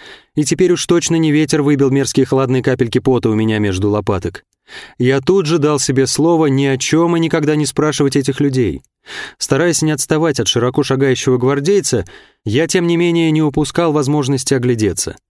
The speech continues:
Сверху картина была мало похожа на что-то реальное. Скорее уж на теоретическую схему спорадической обороны засевшего в башне гарнизона. Игрушечные солдатики, игрушечные фортификации,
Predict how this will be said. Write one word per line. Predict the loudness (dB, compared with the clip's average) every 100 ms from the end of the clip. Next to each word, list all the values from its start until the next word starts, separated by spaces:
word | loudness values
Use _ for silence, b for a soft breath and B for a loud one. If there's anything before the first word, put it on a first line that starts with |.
| _ B B B
Сверху | -4 0 0 0 0
картина | 0 0 0
была | 2 2
мало | 2 0 0
похожа | -2 -2 -2 0
на | -2
что-то | -2 -2 0
реальное. | 0 0 -2 -6 -10 B B
Скорее | -6 0 2 2
уж | 2 0
на | 0
теоретическую | 0 0 0 -2 -2 0 0
схему | 0 0 0 0
спорадической | 0 0 0 0 -2 -2 0 0
обороны | 2 2 2 0
засевшего | 0 0 0 0 0
в | 2
башне | 0 0 -2 0
гарнизона. | 0 0 0 2 0 0 -4 -10 _ _ _
Игрушечные | -2 0 0 0 0 0 0
солдатики, | 0 0 0 0 0 0 0 -2 b _
игрушечные | -2 0 0 0 0 0
фортификации, | 0 0 0 0 0 0 -2 0 0 0